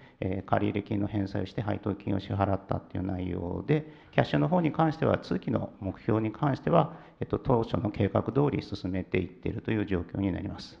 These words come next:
はい。えっと、以上が、えっと、決算の、えー、第二クォーターまでの決算の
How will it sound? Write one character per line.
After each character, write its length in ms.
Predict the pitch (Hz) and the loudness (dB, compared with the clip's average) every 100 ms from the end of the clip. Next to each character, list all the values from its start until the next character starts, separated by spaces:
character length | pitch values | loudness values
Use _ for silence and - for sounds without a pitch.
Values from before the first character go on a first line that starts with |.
| - | -20
は 60 | |
い。 60 | - _ _ _ _ _ _ _ _ _ _ _ _ _ _ - | -20 _ _ _ _ _ _ _ _ _ _ _ _ _ _ -6
え 40 | |
っ 40 | |
と、 220 | 127 120 - - - - - - | -2 -4 -6 -20 -20 -20 -18 2
以 120 | 220 | 6
上 200 | 220 180 | 8 10
が、 260 | 110 95 - | 8 6 2
え 40 | 98 | -4
っ 40 | |
と、 120 | 101 | -4
決 240 | - - - | 0 0 2
算 240 | 104 90 | 2 2
の、 160 | 90 - - | -2 -6 -4
え 640 | 98 95 113 107 98 - | -2 -2 -4 -4 -4 -6
ー、 60 | 104 | 2
第 200 | 110 117 | 4 4
二 80 | 127 | 2
ク 60 | |
ォ 80 | 143 | 0
ー 20 | |
タ 160 | 135 - | 0 -2
ー 40 | |
ま 100 | 117 | -2
で 100 | 127 | -2
の 100 | 117 | -2
決 220 | 92 - - | -2 -4 -4
算 240 | 87 87 | -6 -6
の 160 | 92 | -6